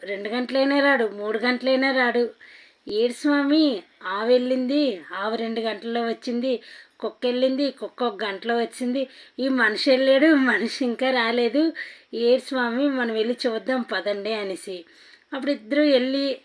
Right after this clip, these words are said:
ఆ షాపింగ్ మాల్ అంతా వెతుకుతుంటే ఒక మూలన కూర్చొని ఉంటాడనమాట ఈ మనిషి. "ఏమైనా నీకేం కావాలో తీసుకోమన్నాం కదా, ఎందుకు అలాగా ఏం తీసుకోకుండా అక్కడే కూర్చున్నామంటే," అప్పుడు మనిషి అంటాడు,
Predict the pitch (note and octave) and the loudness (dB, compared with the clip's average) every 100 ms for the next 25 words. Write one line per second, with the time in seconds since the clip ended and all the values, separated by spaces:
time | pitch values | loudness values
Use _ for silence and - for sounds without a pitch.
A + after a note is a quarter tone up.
0 | - A#3 - B3 A#3 B3+ B3+ B3 A#3 A3+ | -16 -6 -2 -2 -2 -4 -2 -2 -4 -6
1 | A3 A#3+ G#3+ A#3 A3 A#3 A3 D4 D4+ - | -4 -2 -2 -4 -6 -10 -4 -4 -4 -16
2 | - - B3+ C4 C4 B3+ C4+ C#4+ C#4 B3+ | -20 -6 -6 -2 -2 0 2 2 2 -4
3 | B3 C4 A3 G#3+ A#3 G3 F#3+ F#3+ G3+ F#3 | -2 -2 -4 -2 -2 -2 -4 -6 -6 -6
4 | F3 F3+ - D3+ _ _ - _ _ _ | -6 -6 -8 -10 _ _ -20 _ _ _
5 | _ _ _ - _ G#3 A3 A3+ C4 C4+ | _ _ _ -20 _ -4 0 2 2 2
6 | C4+ D4+ C4 - A3+ G#3+ A3 B3+ B3 B3+ | 2 4 2 0 0 0 0 2 2 0
7 | A#3 A3 - B3 A#3+ A#3 A3+ A3 G#3+ D4+ | -4 -10 -6 -4 -2 -2 -4 -6 -4 -4
8 | - - - - - G#3+ A#3 C4+ B3+ B3 | -6 -20 -20 -18 -10 -6 -4 0 0 2
9 | C4+ C4 A3+ A#3+ A#3+ A3+ - A#3+ B3 A#3 | 0 2 2 0 -2 -8 -4 -6 -4 -4
10 | G#3 - A3 G#3+ G#3 - A3+ A3 G#3 G3 | -6 -4 -6 -6 -10 -8 -6 -6 -6 -6
11 | C4+ C#4+ - - - - G#3+ A3 A3+ G3+ | -6 -6 -12 -20 -20 -14 -10 -6 -4 -4
12 | G#3 B3 A3+ A3 G#3+ B3+ D#4 | -4 -4 -4 -4 0 0 0